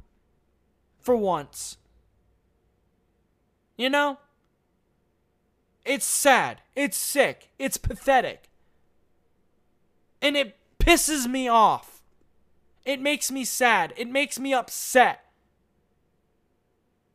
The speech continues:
that there's selfish fucking assholes out there who don't wanna abide by simple guidelines.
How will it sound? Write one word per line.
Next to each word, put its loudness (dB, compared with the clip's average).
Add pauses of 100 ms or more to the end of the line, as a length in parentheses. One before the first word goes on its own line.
(360)
that 2
there's -6
selfish -2
fucking -2
assholes -4
out 0
there -4 (1080)
who 2
don't 2
wanna 2
abide 0
by -2
simple -8
guidelines. -6